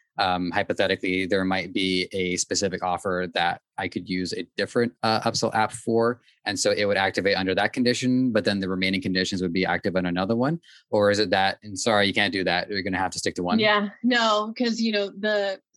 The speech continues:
Speaker 2: maybe it's a cool thing, maybe it's not, but all, all, all of my competitor apps were all built on the same A P I structure. So yeah, it would have to, it's an either or. You can have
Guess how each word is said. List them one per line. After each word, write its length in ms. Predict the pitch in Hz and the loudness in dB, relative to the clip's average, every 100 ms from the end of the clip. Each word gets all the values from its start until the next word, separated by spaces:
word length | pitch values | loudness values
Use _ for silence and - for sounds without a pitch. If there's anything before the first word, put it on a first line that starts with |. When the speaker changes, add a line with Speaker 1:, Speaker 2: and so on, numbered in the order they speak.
| - | -10
Speaker 2:
maybe 360 | 185 180 226 | -4 -2 -2
it's 100 | 254 | -2
a 60 | 254 | -4
cool 260 | 254 262 269 | 0 0 2
thing, 300 | 277 262 240 | 2 2 2
maybe 160 | 214 | 0
it's 100 | 220 | 2
not, 180 | 196 190 | 0 2
but 200 | 196 151 - | 0 -2 0
all, 440 | 196 196 196 196 - 196 196 | 2 2 0 -4 -10 -20 -4
all, 280 | 240 247 220 _ _ _ _ | -2 -2 -6 _ _ _ _
all 180 | 226 240 | 0 2
of 100 | 233 | 2
my 160 | 220 202 | 2 0
competitor 640 | - 220 214 196 185 175 | 0 0 0 0 0 0
apps 320 | - 180 - - | 0 -2 -2 -2
were 120 | 196 | 0
all 200 | 185 185 | 0 0
built 340 | 175 170 170 | 0 -2 -2
on 160 | 180 165 | -4 -4
the 80 | 156 | -4
same 260 | - 160 165 | -4 -4 -2
A 100 | 151 | -4
P 160 | - | -2
I 80 | - | -2
structure. 560 | - - - - - 185 _ - _ | 0 -4 -2 -2 -2 -6 _ -20 _
So 520 | - 208 185 170 170 | 0 2 4 2 0
yeah, 300 | 220 196 165 180 | 2 2 2 2
it 200 | 202 190 | 0 2
would 140 | 190 | -2
have 200 | 190 185 - | -2 -8 -4
to, 120 | 190 | -6
it's 120 | 185 | -2
an 120 | 185 - | -2 0
either 280 | 202 190 185 | 0 2 2
or. 460 | 175 165 156 - 202 | 2 2 2 0 -2
You 120 | 190 | -2
can 120 | 196 | 0
have 360 | 190 190 185 | 2 4 2